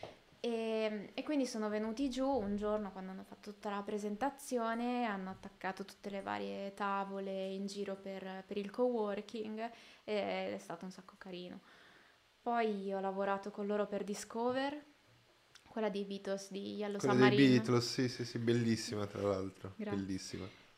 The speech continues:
Speaker 1: E poi quest'anno,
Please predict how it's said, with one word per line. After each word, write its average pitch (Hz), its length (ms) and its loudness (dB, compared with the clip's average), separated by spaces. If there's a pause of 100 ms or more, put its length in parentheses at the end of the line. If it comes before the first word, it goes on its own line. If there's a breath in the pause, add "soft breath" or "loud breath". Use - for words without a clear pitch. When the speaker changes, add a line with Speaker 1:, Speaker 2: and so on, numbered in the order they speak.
Speaker 1:
E 247 320 -2 (120)
poi 294 680 0
quest'anno, 254 1300 0